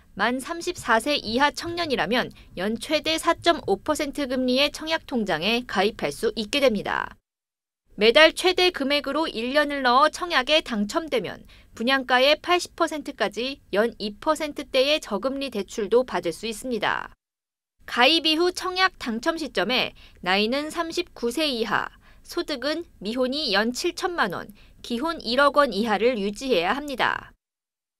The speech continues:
청약 당첨 이후에는 결혼, 출산, 다자녀 등의 요건 충족 시 추가 우대금리가 적용돼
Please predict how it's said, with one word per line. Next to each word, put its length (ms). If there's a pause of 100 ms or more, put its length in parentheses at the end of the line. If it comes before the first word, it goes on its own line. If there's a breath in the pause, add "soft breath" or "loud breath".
(160)
청약 440
당첨 440
이후에는 640 (160)
결혼, 420 (200)
출산, 540 (240 soft breath)
다자녀 520
등의 380
요건 360
충족 400
시 360
추가 440
우대금리가 600
적용돼 600